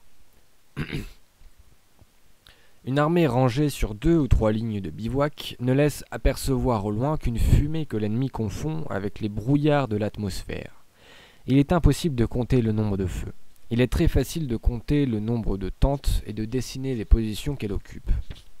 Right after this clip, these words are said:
Quatre-vingt-un. Il est nécessaire de classer les buts à poursuivre suivant leur importance et de s'en faire une idée bien claire. Les tâtonnements,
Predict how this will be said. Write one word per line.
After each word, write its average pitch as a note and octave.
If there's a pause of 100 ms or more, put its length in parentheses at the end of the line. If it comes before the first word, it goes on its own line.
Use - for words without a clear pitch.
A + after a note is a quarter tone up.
(400)
Quatre-vingt-un. G2+ (1700)
Il D3
est D#3
nécessaire F3
de B2+
classer D3+
les A2+
buts B2
à A2
poursuivre C3+
suivant A#2+
leur G2+
importance B2
et A2
de A#2
s'en A#2
faire B2+
une G#2+
idée A#2
bien G#2+
claire. - (380)
Les A#2
tâtonnements, C#3